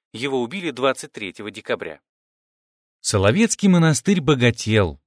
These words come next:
Цари один за другим даровали ему уделы, целые приходы вокруг Белого моря. В итоге он стал почти государством в государстве, даже больше. На правах землевладельца управлял всей северо-западной Россией.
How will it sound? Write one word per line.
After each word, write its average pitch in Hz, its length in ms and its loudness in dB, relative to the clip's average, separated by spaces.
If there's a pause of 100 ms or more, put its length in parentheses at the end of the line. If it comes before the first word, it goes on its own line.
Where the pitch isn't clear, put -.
(160)
Цари 160 440 2
один 147 340 4
за 139 100 0
другим 135 460 2
даровали 120 420 2
ему 127 300 4
уделы, 104 580 0
целые 147 420 0
приходы 135 640 0
вокруг 135 440 0
Белого 123 420 0
моря. 92 360 0 (600)
В 110 180 4
итоге 160 320 4
он 170 140 6
стал 165 280 0
почти 165 440 -2
государством 156 800 0
в 135 60 -4
государстве, 98 840 0
даже 101 320 2
больше. 110 580 2 (420)
На 117 140 4
правах 117 360 4
землевладельца 113 920 2
управлял 110 560 2
всей 170 380 -2
северо-западной 107 920 0
Россией. 87 600 -6